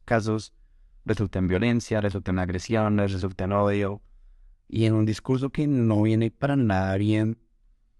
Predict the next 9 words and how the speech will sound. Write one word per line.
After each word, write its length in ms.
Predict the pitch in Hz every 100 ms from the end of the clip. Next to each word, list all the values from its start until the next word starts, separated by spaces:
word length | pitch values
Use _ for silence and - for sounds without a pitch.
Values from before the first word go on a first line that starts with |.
| _ _ _ -
eh, 420 | - 113 113 98 -
a 100 | 113
todo 480 | 117 110 113 110
lo 100 | 113
que 100 | 113
tenemos 340 | 123 117 95 98
hoy 60 |
en 80 | 104
día. 260 | 147 113